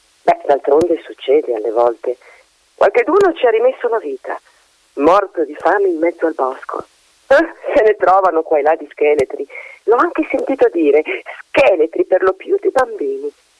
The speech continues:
Qualche volta ne abbandonano qui di bambini, perché muoiono di fame, colonnello. Può capitare che un uomo voglia sbarazzarsi di un bambino,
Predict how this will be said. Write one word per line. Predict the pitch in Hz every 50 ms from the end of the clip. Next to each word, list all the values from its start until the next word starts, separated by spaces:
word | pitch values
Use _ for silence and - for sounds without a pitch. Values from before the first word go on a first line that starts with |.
| _ _ _ _ _ _
Qualche | _ - 113 131 - -
volta | 117 135 151 175 175 - 160
ne | 135 131 123
abbandonano | 123 - 131 123 127 127 135 147 147 131 127 123 123
qui | 120 - 147 135 135
di | 135
bambini, | 135 143 131 131 135 135 135 135 131 135 135 - - - - - _ _ _ _ _ _ _ _
perché | - 392 381 - 403
muoiono | 370 381 392 381 349 330 311
di | - 466 440
fame, | - - 392 370 247 175 165 170
colonnello. | 160 - - 247 320 370 381 359 294 226 190 180 180 -
Può | - -
capitare | 320 - - - 294 - 302 330 370 - -
che | - - 180
un | 170 165
uomo | 170 175 190 208 196 170 156
voglia | 139 135 147 156 170 160 160 160
sbarazzarsi | 156 - 127 123 135 - - - 190 202 - - 151
di | - 147
un | 143 143
bambino, | 151 143 147 147 156 160 151 147 151 147